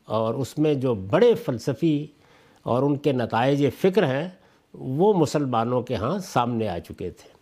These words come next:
یونان کے فلسفی بھی اور خاص طور پر فلاطینس یا نو افلاطونی فلسفے کے بڑے بڑے لوگ،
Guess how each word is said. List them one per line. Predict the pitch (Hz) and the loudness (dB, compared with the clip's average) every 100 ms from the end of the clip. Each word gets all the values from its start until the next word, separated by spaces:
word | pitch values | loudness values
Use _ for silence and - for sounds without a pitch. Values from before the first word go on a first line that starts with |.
| _ _ - - - _ 101 | _ _ -20 -20 -20 _ -2
یونان | 104 104 113 151 | 0 2 2 0
کے | 151 175 | 0 0
فلسفی | 165 160 160 190 | 0 -4 0 0
بھی | 185 208 | 2 0
اور | 233 127 | 0 -2
خاص | - - 135 156 - | -4 0 0 0 -4
طور | 123 117 | -4 -4
پر | 113 180 185 _ _ _ _ _ - | -4 -6 -6 _ _ _ _ _ -2
فلاطینس | 120 151 156 156 117 - _ _ _ | 0 2 2 0 0 -6 _ _ _
یا | 113 107 | -6 -4
نو | 101 113 185 | -2 0 2
افلاطونی | 185 - 143 120 113 110 143 214 - _ _ _ _ _ | 2 0 -4 -4 -4 -4 -4 -6 -12 _ _ _ _ _
فلسفے | 107 107 135 117 127 | -4 -2 -2 0 -2
کے | - 156 190 92 | -2 -4 -4 -2
بڑے | 120 117 | 0 0
بڑے | 98 95 | -2 -4
لوگ، | 90 87 | -4 -6